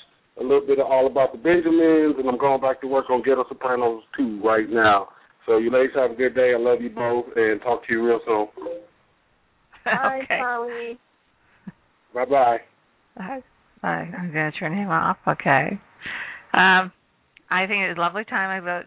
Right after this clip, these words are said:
Speaker 3: had a lot of fun with you. Uh, and I think you, again, see, the, the idea is that, uh, I'm, I'm just gonna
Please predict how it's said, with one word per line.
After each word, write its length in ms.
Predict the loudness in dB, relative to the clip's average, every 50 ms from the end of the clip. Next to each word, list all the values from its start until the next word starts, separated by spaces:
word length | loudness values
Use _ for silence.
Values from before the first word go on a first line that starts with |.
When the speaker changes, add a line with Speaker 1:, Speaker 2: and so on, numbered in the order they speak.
| _ -6
Speaker 3:
had 180 | -4 -2 -2 0
a 40 | 0
lot 140 | 0 -2
of 60 | -2 -4
fun 160 | -6 -6 -6
with 120 | -6 -8 -10
you. 380 | -8 -6 -4 -4 -4 -6 -8 -12 _ _ _ _ _ _ _ _ _ _ _ _ -12
Uh, 500 | -8 -8 -6 -6 -6 -8 -10 -12 -14 -18 -20 -20 _ _ _ -8
and 220 | -6 -4 0 0 0
I 60 | 0
think 220 | -2 -4 -8 -6
you, 120 | -6 -6 -8
again, 480 | -4 -2 0 2 2 2 0 -4 -10 _ _ -20 -20 -20 -20 -20 -20 -20 -20 _ _ _ _ _ _ -8 -2
see, 260 | 0 2 2 2 0 -4 -12
the, 180 | -10 -8 -6 -2 0
the 60 | 2
idea 520 | 4 4 4 2 2 4 4 4 4 2
is 60 | 2 0
that, 220 | 0 0 0 0 -4 -6 -4 0
uh, 40 |
I'm, 500 | 2 2 2 2 0 -2 -6 -10 -12 -12 -12 -12 -12
I'm 140 | -12 -10 -10
just 140 | -10 -6
gonna 320 | -6 -4 -4 -4 -6 -6